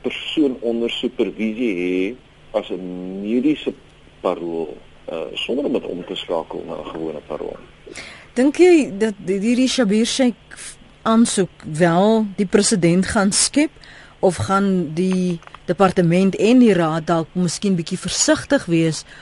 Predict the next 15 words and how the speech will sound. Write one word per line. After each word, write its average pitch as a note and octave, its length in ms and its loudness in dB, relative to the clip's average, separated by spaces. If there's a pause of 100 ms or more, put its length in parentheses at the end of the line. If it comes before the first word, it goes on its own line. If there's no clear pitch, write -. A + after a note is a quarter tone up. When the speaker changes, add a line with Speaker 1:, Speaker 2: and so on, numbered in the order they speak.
(160)
Speaker 2:
om F#3 160 2
nou E3+ 260 6
al F3+ 220 2
so A3 320 2
'n F3+ 100 4
besluit F3 400 0
te F3+ 100 0
maak, E3 600 0 (720)
gegeewe A3 800 4
al G3+ 200 2
die F3+ 140 2
vra-, F3 360 -2
hoor F3+ 240 2
sy E3 340 0
aanvanklike, F#3 800 0